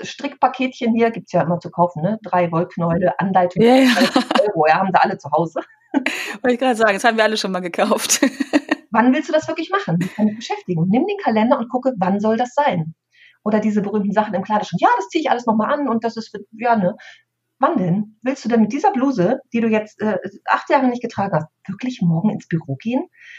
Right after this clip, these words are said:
Speaker 1: Und
Speaker 2: Mhm.
Speaker 1: diese Fragen sich zu stellen, das sorgt einfach dafür, dass ich mir auch, ähm,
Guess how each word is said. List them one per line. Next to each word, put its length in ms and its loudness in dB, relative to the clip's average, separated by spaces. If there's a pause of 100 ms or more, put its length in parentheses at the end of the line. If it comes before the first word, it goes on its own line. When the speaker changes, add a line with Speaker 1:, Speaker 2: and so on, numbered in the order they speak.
(280)
Speaker 1:
Und 160 6
Speaker 2:
Mhm. 280 4
Speaker 1:
diese 220 0
Fragen 420 2
sich 160 -6
zu 80 -4
stellen, 340 2
das 140 -2
sorgt 280 2
einfach 220 2
dafür, 380 0 (560)
dass 200 -10
ich 160 -4
mir 220 2
auch, 180 -2 (560)
ähm, 400 2